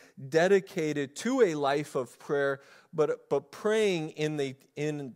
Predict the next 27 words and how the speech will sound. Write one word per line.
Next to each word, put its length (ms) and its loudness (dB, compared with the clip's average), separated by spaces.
times 560 -4
of 260 -4
need. 420 -2
And 320 -4
I 80 2
think 320 -2
what 380 4
the 60 -2
Lord 380 0
is 200 -4
doing 600 -2
in 560 -4
his 380 -2
church, 540 -2
not 160 -4
just 300 -4
Lifehouse 640 -2
Church, 360 -4
but 160 -2
in 180 -6
his 240 -6
Big 320 -2
C 260 -6
church 480 -6
in 120 -4
America, 600 -2
is 360 -6